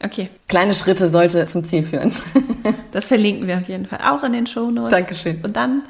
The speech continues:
Speaker 1: habe ich noch drei Fragen für dich. Und zwar, wenn du ein Plakat gestalten könntest, das jede Person auf der Welt morgens beim Verlassen des Hauses sieht, was würdest du darauf schreiben oder wie würdest du das gestalten?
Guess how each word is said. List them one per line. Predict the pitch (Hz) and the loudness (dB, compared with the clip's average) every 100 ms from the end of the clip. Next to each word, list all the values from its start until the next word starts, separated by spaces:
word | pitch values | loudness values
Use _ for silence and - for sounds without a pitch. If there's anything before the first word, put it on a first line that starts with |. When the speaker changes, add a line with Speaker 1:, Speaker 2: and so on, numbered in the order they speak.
| - | -6
Speaker 1:
habe | 233 | -4
ich | 233 | -2
noch | 220 | -4
drei | 214 196 233 | -2 0 0
Fragen | 262 - 190 190 | -2 -2 0 0
für | 190 175 | -2 -4
dich. | 180 | -2
Und | 208 233 | -2 -2
zwar, | 156 139 | -2 0
wenn | 202 269 254 | 4 4 4
du | 220 | 2
ein | 240 - 208 | -2 0 -2
Plakat | - 202 214 208 | -4 -2 0 0
gestalten | 208 - 170 170 175 | -4 -2 -2 0 -2
könntest, | - 180 180 233 - | -4 -6 -2 -4 -2
das | 190 202 | -4 0
jede | 247 262 | 0 0
Person | 254 196 220 214 | -2 -4 -4 -4
auf | 196 | -6
der | 180 185 | -6 -2
Welt | 190 214 - _ _ - | 0 0 -2 _ _ -2
morgens | 190 202 202 | 2 2 0
beim | 190 185 | -2 -2
Verlassen | 196 180 185 180 | -2 -2 -2 -4
des | 185 - | -6 -4
Hauses | - 190 208 180 185 - - | -2 -2 -2 -6 -6 -12 -10
sieht, | 180 185 185 190 | -2 -2 -2 -4
was | 208 196 - - - - - - _ | -4 -4 -4 -16 -20 -20 -20 -20 _
würdest | 208 190 190 - | -4 -4 -4 -10
du | |
darauf | 185 175 175 175 185 - - - | -8 -8 -6 -8 -8 -16 -20 -20
schreiben | - - 180 233 220 190 | -16 -2 0 2 2 0
oder | 190 180 | -2 -4
wie | 180 | -4
würdest | 170 - 180 | -6 -8 -10
du | |
das | 180 | -10
gestalten? | 180 - 185 175 175 208 | -14 -14 -10 -10 -12 -18